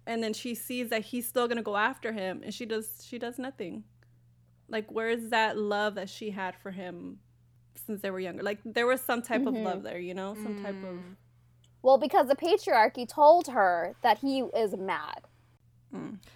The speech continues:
Speaker 3: Yeah, maybe there's, there's so much she can do, you know? Like, there's a limit to what she can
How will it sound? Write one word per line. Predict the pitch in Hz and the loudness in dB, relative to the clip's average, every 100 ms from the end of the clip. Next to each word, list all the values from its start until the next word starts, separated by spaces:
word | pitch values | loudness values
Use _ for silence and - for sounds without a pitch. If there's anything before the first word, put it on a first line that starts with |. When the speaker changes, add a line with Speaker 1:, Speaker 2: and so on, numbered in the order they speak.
| _ | _
Speaker 3:
Yeah, | - 370 320 233 | -2 4 4 4
maybe | 247 294 311 | 0 -4 -2
there's, | 294 285 269 - - | -2 -2 -4 -12 -6
there's | 254 277 - | -2 -2 -4
so | 285 | -4
much | 262 254 | -4 -4
she | - 247 | -8 -12
can | 254 214 | -8 -8
do, | 233 233 175 160 | -6 -6 -6 -10
you | 180 | -10
know? | 185 208 208 | -6 -6 -6
Like, | 202 202 | -8 -6
there's | 208 208 | -8 -6
a | 208 | -6
limit | 214 220 175 | -6 -8 -10
to | - 202 | -14 -12
what | 180 175 | -10 -10
she | - - 202 196 190 | -12 -12 -10 -10 -12
can | 214 190 180 180 175 | -12 -12 -12 -14 -16